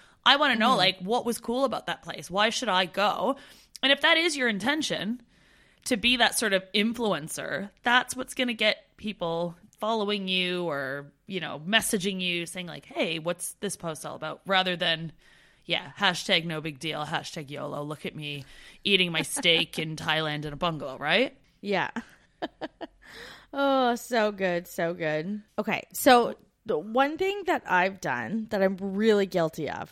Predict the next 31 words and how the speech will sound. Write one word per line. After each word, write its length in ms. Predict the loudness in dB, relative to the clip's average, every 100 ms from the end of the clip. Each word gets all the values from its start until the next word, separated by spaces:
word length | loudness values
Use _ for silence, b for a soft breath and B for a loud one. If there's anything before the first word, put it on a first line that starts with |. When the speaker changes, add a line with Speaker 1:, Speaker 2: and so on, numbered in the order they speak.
| -8
Speaker 2:
like, 200 | -8 -8 _ _ _ _ _ -20
very 460 | -4 0 2 0
guilty 400 | -2 -6 -6 -6
of, 160 | -6 -6
and 200 | -12 -6
you've 300 | 0 0 0
probably 320 | -2 0 0
heard 180 | 2 4
it, 220 | 4 2 -4
and 80 | -4
everyone 400 | 0 2 2 2
I 100 | 0
know 280 | 2 4 4
has 140 | 0
probably 500 | -2 0 0 0 -2
heard 200 | -2 -6
of 80 | -6
it, 200 | -6 -8 B B B B B
is, 140 | 0
like, 200 | 0 0 0
so 140 | 2
there's 180 | 4 4
different 320 | 4 4 0
kinds 720 | -4 2 2 4 2 -2 -6 -8 -4
of 120 | -2
annoying 360 | -2 -2 -4
travelers. 540 | -10 -10 -8 -6 -6 -2
There 260 | 0 0 -2
is. 240 | -10 -12 -10
It's 240 | -10 -12 _
reality. 640 | -6 -2 -2 -2 -2 -4